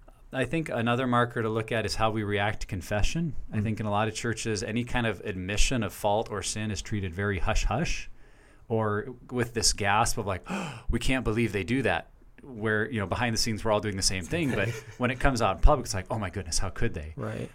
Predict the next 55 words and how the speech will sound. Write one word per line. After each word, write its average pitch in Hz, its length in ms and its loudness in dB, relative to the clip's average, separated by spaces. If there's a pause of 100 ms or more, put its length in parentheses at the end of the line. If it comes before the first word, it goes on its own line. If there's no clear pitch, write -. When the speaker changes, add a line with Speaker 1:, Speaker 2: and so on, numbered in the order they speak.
(140)
Speaker 1:
Uh, - 100 -14 (100)
so 139 240 2
our 127 120 8
reaction 139 440 2
to 98 60 -4
sin, 123 260 0
I 131 100 0
think, 127 200 -4
says 127 240 -2
a 120 60 2
lot 120 300 4
Speaker 2:
Hmm. - 60 -8
Speaker 1:
about 117 300 2
it. 117 160 0 (100)
Um, 87 320 -6 (460)
another 123 540 2
marker 113 360 4
to 107 80 2
look 110 160 0
for 110 200 -2
is - 160 -4
taboo 107 400 2
topics, - 640 0 (440)
realizing 113 500 2
that 101 120 -2
at 101 60 0
our 104 120 4
church, 107 360 -2
we 101 100 -6
just, 107 240 -4
we 87 140 -8
never 95 180 -4
talk 127 260 -6
about 90 220 -4
that. 80 220 -10 (160)
And 101 80 -2
I 104 40 0
Speaker 2:
Yeah. 92 60 0
Speaker 1:
think 104 160 -2
for 107 120 -4
a 98 40 -2
lot 95 160 4
of 101 80 -2
people, 104 260 4
sex - 360 0
is 131 160 -2
that 113 120 0
area. 92 180 -2
We 85 100 -6
never 90 200 -4
talked 127 280 -4
about 127 220 -2
sex. 85 300 -6
We, 101 100 -8
Speaker 2:
Hmm. 120 120 -4